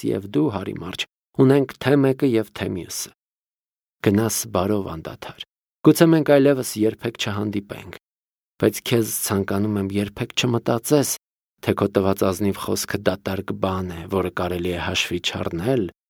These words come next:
միայն թե խուսափել մարմնական ցավերից և հոգեկան տառապանքներից։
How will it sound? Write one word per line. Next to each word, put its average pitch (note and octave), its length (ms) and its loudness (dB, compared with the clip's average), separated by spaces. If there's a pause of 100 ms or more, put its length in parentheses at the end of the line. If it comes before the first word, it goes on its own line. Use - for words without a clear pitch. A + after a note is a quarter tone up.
(180)
միայն G2+ 220 4
թե G2+ 120 -2
խուսափել G#2 720 -2
մարմնական F2+ 680 -6
ցավերից F2 720 -4
և F2+ 220 -4
հոգեկան E2 600 -6
տառապանքներից։ E2 1160 -10